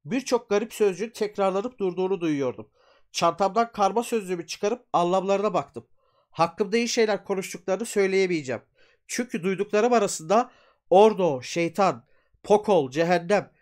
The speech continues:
stregoyka, cadı, vrolok ve volkoslak aynı şey. Biri Slovakça'da, öbürü de Sırpça'da kurt adam ya da vampir anlamına gelen sözcükler de geçiyordu. Not:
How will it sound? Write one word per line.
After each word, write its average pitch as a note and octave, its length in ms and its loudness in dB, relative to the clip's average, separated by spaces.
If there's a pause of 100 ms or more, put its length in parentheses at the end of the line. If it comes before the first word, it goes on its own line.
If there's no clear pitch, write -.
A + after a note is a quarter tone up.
(100)
stregoyka, F#3+ 800 0
cadı, F3 440 0 (300)
vrolok G#3+ 480 2
ve A3 80 2
volkoslak G3 760 -2
aynı F#3+ 280 2
şey. D3 300 -6
Biri F3+ 120 -4
Slovakça'da, G3 580 -2
öbürü F3+ 240 -6
de F3 60 -6
Sırpça'da E3+ 480 -10
kurt F3+ 240 -8
adam E3 220 -4
ya E3 80 -2
da F3 100 -2
vampir D#3+ 280 -4
anlamına D#3+ 320 -4
gelen E3+ 240 -4
sözcükler D#3+ 640 -4
de G3+ 80 -2
geçiyordu. D#3+ 640 -4 (420)
Not: F3+ 320 2